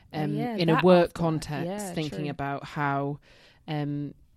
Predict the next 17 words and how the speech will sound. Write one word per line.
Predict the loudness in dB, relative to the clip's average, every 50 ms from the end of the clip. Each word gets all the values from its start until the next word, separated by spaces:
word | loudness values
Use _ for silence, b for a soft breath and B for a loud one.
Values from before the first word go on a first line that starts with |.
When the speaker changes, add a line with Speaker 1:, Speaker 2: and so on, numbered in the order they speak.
| _ -10
Speaker 2:
kind | -6 -4 -4 -4
of, | -4 -6 -4 -4
yeah, | -2 -2 -2 -4 -4
that | -6 -4 -2
meaning | -2 0 0 0 -2 -2 -4 -6 -8 -8
is | -8 -8 -6 -4
made. | -4 -4 -2 -4 -4 -6 -6 -8 -10 -14 -10
Um, | -8 -8 -8 -8
so | -8 -6
that, | -8 -6 -6
I | -4
think | -6 -4 -4
that's | -4 -8 -6 -4
really | -4 -4 -4 -4
important | -6 -6 -6 -8 -8 -8 -8 -12 -10
for | -10 -8
me. | -6 -6 -6 -6 -8